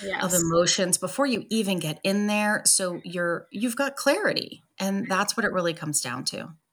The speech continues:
Speaker 2: Yeah, that's so important. I definitely didn't have that. I'm embarrassed to say that I was just,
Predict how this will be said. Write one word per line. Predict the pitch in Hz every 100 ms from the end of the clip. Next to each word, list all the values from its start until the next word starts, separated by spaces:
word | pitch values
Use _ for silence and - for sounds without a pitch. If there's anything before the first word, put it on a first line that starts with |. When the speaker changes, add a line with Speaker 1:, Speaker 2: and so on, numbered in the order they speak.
| -
Speaker 2:
Yeah, | 214 208 233 220
that's | 196 196 -
so | - 220 220 226
important. | 214 196 - 214 220 202 190 -
I | 202 214 -
definitely | - 208 214 220 208 202
didn't | 190 185 185
have | 175 190 190
that. | 185 185 -
I'm | 190
embarrassed | 185 196 202 196 -
to | 196
say | 208 185 175
that | 180 175 - - - - - -
I | 196 202
was | 196 196
just, | - 190 180 - -